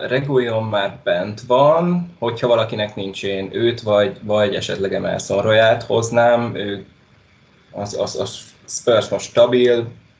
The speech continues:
szerintem, szerintem mind a kettő jó pick lehet. Én inkább a Reguilon felé húzok.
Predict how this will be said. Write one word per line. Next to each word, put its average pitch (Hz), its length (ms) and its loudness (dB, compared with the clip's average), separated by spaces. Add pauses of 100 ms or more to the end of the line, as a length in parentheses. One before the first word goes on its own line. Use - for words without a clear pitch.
(140)
szerintem, 98 560 -4
szerintem 104 340 -2
mind 104 120 -2
a 98 40 -4
kettő 101 280 -6
jó 101 200 -2
pick 123 180 -4
lehet. 143 400 4 (560)
Én 98 180 -2
inkább 92 380 0
a 95 260 2
Reguilon 95 500 0
felé 123 340 -2
húzok. 131 800 2